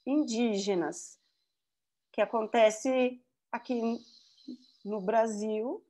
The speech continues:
aconteceu em Tocantins, e eu peguei da Veja, da revista Veja. Então,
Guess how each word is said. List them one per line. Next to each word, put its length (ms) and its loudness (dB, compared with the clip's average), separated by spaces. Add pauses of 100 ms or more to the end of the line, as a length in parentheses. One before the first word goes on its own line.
(300)
aconteceu 960 0 (240)
em 140 -4
Tocantins, 1040 -6 (1600)
e 160 -2
eu 240 2 (560)
peguei 300 2
da 160 4
Veja, 500 2
da 120 2
revista 420 -2
Veja. 560 -4 (640)
Então, 500 4